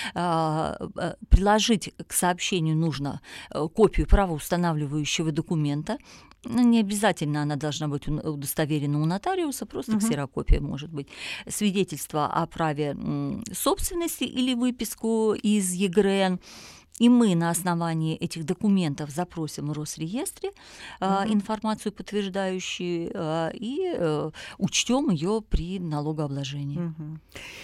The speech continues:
Speaker 2: Елена Дмитриевна, ну, завершая разговор о налоговых льготах, существуют ли какие-то ограничения при предоставлении этих льгот?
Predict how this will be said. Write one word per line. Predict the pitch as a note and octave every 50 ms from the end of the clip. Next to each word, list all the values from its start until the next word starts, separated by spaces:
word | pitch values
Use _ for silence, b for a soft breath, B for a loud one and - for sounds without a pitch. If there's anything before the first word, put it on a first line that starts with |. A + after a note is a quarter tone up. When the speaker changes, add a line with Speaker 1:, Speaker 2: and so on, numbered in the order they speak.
| B B B B B
Speaker 2:
Елена | - F3 G3+ G3+ F#3+ F3 E3+ D#3+
Дмитриевна, | - D#3+ D3+ - E3+ D#3+ E3 E3
ну, | E3+ F3
завершая | E3 E3 D#3 E3 - - F3 D#3+ D3+ C#3+ C#3 C3 - - D#3
разговор | D#3 D3 D3 E3 E3 D3 D3+ D3
о | D3
налоговых | D3+ D3+ D3+ D#3 D3+ C3+ D3+ C#3+ D3+ D3+ -
льготах, | F3+ E3 D#3+ F#3+ A#3+ C4+ - F3 D3+ -
существуют | - - D#3 - - E3+ - - G#3 A3+ A#3+ A#3 - -
ли | E3
какие-то | D#3+ - E3+ E3 - - - G3+ G3+ F#3+ - - F3+ E3+ - - _ _
ограничения | - E3+ D#3 - - F3 F#3 F#3 - - - F#3 E3 D3+ C#3+ C#3 C3+ A#2+
при | - - C#3+ C#3+ C#3 C3+
предоставлении | B2+ - C3+ C#3 C3+ C3+ - - D3+ C#3+ C#3 C#3+ C3+ C3 C3 C3
этих | B2+ - - C#3 - -
льгот? | D3 D#3 F#3 A3 B3+ C4